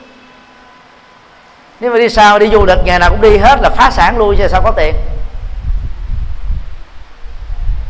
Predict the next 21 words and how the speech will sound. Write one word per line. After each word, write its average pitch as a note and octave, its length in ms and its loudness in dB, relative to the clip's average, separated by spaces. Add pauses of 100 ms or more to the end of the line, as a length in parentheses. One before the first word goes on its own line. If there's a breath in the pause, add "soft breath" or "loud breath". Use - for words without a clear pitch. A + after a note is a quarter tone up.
(420)
Có A#3+ 160 4
nhiều, F3+ 360 2
à, D#3 360 2
chàng E3 200 2
Tây G3 120 2
Ba G3 120 4
Lô, G3 300 6 (1700)
tức G#3+ 80 2
là D#3+ 320 4
muốn A3+ 280 0
phá C4 260 4
kỷ A#3+ 100 4
lục D#3 200 2 (360)
Guinness A3 380 0 (220)
thế G#3+ 80 0
giới, A3+ 320 4 (1200)
bỏ C#3+ 220 4
hết B3+ 200 2
công F#3+ 200 2
việc E3 120 0
làm, D3+ 320 2